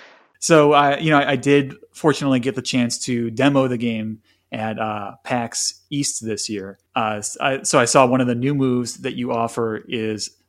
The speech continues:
the drop shot. Uh, so, like, when the disc is coming in,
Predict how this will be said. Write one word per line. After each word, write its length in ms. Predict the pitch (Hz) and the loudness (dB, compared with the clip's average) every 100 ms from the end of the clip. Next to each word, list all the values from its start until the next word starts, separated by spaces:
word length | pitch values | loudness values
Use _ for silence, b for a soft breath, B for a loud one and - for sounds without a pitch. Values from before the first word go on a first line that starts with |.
| _ | _
the 120 | 120 | -8
drop 380 | 98 117 123 131 | -6 -2 0 -2
shot. 420 | - 107 - - _ _ _ - | -6 -10 -12 -20 _ _ _ -14
Uh, 160 | 98 | -10
so, 280 | 104 - 107 | -6 -4 -4
like, 180 | 104 104 | -4 -4
when 160 | 120 | -4
the 80 | 117 | -4
disc 320 | 104 127 123 | -4 -4 -4
is 120 | 135 113 | -4 -2
coming 320 | 135 127 120 | 0 0 0
in, 360 | 113 113 110 | -2 -4 -8